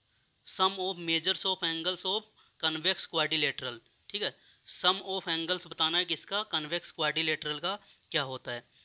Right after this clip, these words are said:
तो मैं आपको ना एक फिगर दिखाता हूँ, इसका ये फिगर है। ये होता कुछ नहीं है, दो ट्रायंगल का, आ, सेम,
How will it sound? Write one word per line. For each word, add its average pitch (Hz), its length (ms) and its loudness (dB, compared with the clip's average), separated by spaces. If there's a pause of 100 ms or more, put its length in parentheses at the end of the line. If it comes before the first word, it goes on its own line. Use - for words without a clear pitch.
(220)
तो 165 380 0
मैं 170 160 4
आपको 165 320 4
ना 240 160 -4
एक 160 240 -2
फिगर 160 320 -4
दिखाता 160 360 -8
हूँ, 220 180 -8 (320)
इसका 151 260 0
ये 165 80 4
फिगर 160 400 -2
है। 208 140 -4 (300)
ये 156 120 2
होता 160 320 -4
कुछ 180 220 -2
नहीं 180 100 -2
है, 214 60 2
दो 175 220 -4
ट्रायंगल 165 480 -2
का, 214 280 0 (520)
आ, 139 240 0 (580)
सेम, 190 420 0